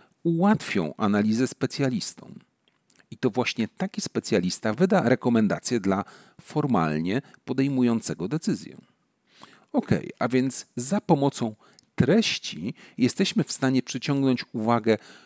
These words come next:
kluczowych osób biorących udział w procesie zakupu.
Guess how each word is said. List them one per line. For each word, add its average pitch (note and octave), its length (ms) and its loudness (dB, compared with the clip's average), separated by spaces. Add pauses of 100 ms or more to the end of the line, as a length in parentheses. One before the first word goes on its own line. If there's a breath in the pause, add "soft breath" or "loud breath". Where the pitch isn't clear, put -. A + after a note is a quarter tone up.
(180 loud breath)
kluczowych D#3+ 800 0
osób D3 300 -6
biorących A#2 680 0
udział F2 380 -4 (360 soft breath)
w - 120 -20
procesie - 460 -2
zakupu. - 500 -4